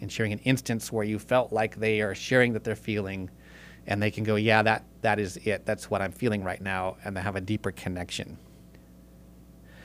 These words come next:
When you are affirming, body language matters a whole lot. So if you're trying to affirm somebody while you're staring at your phone,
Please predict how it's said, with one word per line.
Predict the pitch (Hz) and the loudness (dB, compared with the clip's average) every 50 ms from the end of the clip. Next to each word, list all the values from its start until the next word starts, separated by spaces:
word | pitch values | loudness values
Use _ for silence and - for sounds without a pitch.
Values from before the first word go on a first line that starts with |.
| - - - - - - - - - - | -20 -20 -20 -20 -20 -20 -20 -14 0 6
When | 135 139 | 8 10
you | 151 151 151 156 | 12 12 12 10
are | 147 139 | 10 10
affirming, | 143 139 - - - 165 170 170 180 180 170 151 | 10 8 8 8 10 12 12 12 12 10 8 8
body | 139 139 131 139 147 151 156 | 8 10 12 12 12 12 12
language | 143 139 139 143 143 143 147 143 143 - | 12 12 10 10 10 10 10 8 8 4
matters | 120 123 123 123 127 127 143 147 143 135 127 - - | 4 6 6 8 8 8 8 8 8 6 4 0 -4
a | - 131 127 120 123 120 117 | -2 2 2 4 4 4 2
whole | 104 117 127 131 131 123 117 | 4 4 6 6 6 6 4
lot. | 110 104 92 98 120 165 240 - - - - - - - - - - - - - - - - - - - - - - - - | 2 2 2 2 2 0 0 -2 -4 -12 -14 -16 -18 -20 -20 -20 -20 -20 -20 -20 -20 -20 -20 -20 -20 -20 -20 -20 -20 -20 -16
So | - - - | -8 -2 -2
if | 117 - - | -2 0 0
you're | 120 | -2
trying | - - 139 135 135 | 0 4 6 8 8
to | 139 139 | 10 8
affirm | 127 - - 151 151 156 151 | 8 6 8 8 10 10 8
somebody | 139 - 151 143 143 147 143 143 143 | 8 8 6 8 10 10 10 10 10
while | 135 127 127 | 10 10 8
you're | 131 131 131 | 8 6 4
staring | 120 - - - 131 131 135 135 135 135 | 4 2 2 6 6 8 8 8 6 4
at | - - | 4 6
your | 139 135 | 6 6
phone, | - - - 127 131 131 135 139 151 156 170 190 180 | 6 6 6 8 10 10 10 10 10 10 8 6 4